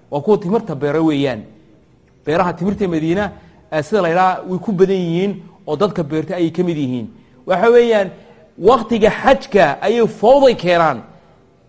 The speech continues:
Iraaniyiinta timaadda, Shiicada kala timaadda, waxa weeyaan, in, in Albaqiic oo ah xabaalihii saxaabadu ay ku aasnaayeen, ayay faragelin ku sameeyeen oo xitaa waxay isku dayeen in xabaalaha qaarkood ay soo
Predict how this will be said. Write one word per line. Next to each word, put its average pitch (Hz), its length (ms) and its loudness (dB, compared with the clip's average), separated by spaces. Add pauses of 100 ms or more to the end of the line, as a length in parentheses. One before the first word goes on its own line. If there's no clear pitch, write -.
(460)
Iraaniyiinta 214 580 4
timaadda, 175 560 0
Shiicada 233 380 4
kala 254 200 6
timaadda, 185 540 2 (300)
waxa 208 200 0
weeyaan, 208 440 2
in, 190 240 0
in 190 200 -2
Albaqiic 185 640 2 (480)
oo 180 100 4
ah 226 140 6
xabaalihii 202 420 2
saxaabadu 196 500 2
ay 190 100 4
ku 240 100 2
aasnaayeen, 214 800 2 (360)
ayay 214 220 2
faragelin 202 480 -2
ku 254 100 -6
sameeyeen 226 680 2 (220)
oo 190 120 -4
xitaa 185 220 0
waxay 208 160 0
isku 214 220 -6
dayeen 208 280 -2
in - 60 -6
xabaalaha 196 400 2
qaarkood 185 480 2 (300)
ay 196 140 4
soo 220 500 2